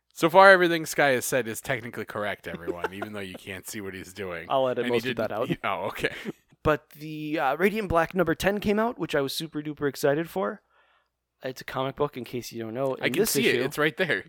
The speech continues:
Speaker 2: This issue, um, there were two versions, the, the, like, the three dollar one and the nine dollar one, the one that I got, has, is specially treated with black light inks.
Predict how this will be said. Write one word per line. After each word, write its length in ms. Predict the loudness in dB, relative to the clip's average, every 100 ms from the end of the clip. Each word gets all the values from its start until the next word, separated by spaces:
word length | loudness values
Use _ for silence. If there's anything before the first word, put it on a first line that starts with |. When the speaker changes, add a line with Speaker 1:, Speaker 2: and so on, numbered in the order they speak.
| -2
Speaker 2:
This 240 | -2 0
issue, 520 | -4 -2 -4 -4 -6 -12 _ -10
um, 300 | -6 -6 -6
there 100 | -10
were 80 | -6
two 180 | -6
versions, 520 | 0 0 0 -2 -4 -4
the, 260 | -4 -4 -4
the, 360 | -4 -4 -6 -6
like, 180 | -10 -8
the 140 | -12
three 240 | -10 -10 -6
dollar 280 | -4 -4
one 260 | -4 -8 -10
and 180 | -14 -12
the 100 | -8
nine 300 | -4 -4 2
dollar 280 | 2 4 2
one, 500 | 0 -4 -8 -12 -18 _
the 60 |
one 180 | -12 -12
that 100 | -8 -6
I 120 | -2
got, 260 | 0 -2 -4 _
has, 720 | -8 -6 -4 -6 -8 -10 -12 -12
is 220 | -10 -10
specially 380 | -6 -4 -2 -4
treated 240 | -2 -2
with 140 | -2 0
black 200 | -2 2
light 200 | -2 0
inks. 440 | -6 -6 -10 -12